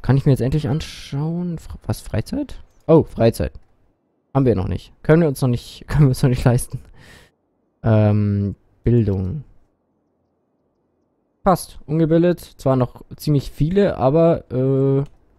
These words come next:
wir haben auf jeden Fall genug Bildungswesen, um das jetzt in nächster Zeit zu ändern. Wir können natürlich noch Gesundheitswesen.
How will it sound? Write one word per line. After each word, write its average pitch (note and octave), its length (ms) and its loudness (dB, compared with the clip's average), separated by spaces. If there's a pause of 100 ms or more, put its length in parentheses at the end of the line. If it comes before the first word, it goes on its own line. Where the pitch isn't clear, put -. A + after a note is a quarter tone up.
(560)
wir B2+ 140 4
haben C#3+ 240 6
auf A#2+ 160 -2
jeden C#3+ 140 -2
Fall C#3 240 0
genug C3+ 360 -4
Bildungswesen, A2+ 800 -4 (720)
um B2 80 -2
das A#2 240 0
jetzt - 340 -2
in B2 120 -4
nächster A#2+ 340 -2
Zeit A#2+ 240 2
zu - 100 -4
ändern. A#2+ 440 0 (1900)
Wir D3+ 120 2
können D3 260 2
natürlich C#3 320 0
noch C3+ 240 -4
Gesundheitswesen. G#2 880 -2